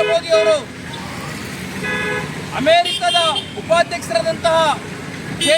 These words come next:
ಡಿ ವ್ಯಾನ್ಸ್ ಅವ್ರನ್ನ ಆಹ್ವಾನ ಮಾಡೋದ್ರ ಮುಖಾಂತರವಾಗಿ ಭಾರತ ದೇಶದಲ್ಲಿರ್ತಕ್ಕಂತಹ ಕೃಷಿ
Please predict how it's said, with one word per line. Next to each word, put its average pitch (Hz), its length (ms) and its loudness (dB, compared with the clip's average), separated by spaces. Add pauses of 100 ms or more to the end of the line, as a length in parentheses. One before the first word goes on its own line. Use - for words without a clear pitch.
ಡಿ 349 80 -6 (120)
ವ್ಯಾನ್ಸ್ 339 380 0
ಅವ್ರನ್ನ 330 300 2
ಆಹ್ವಾನ 320 360 4
ಮಾಡೋದ್ರ 330 300 2
ಮುಖಾಂತರವಾಗಿ 320 760 0 (1040)
ಭಾರತ 320 440 4 (180)
ದೇಶದಲ್ಲಿರ್ತಕ್ಕಂತಹ 311 1160 0 (800)
ಕೃಷಿ 277 300 -2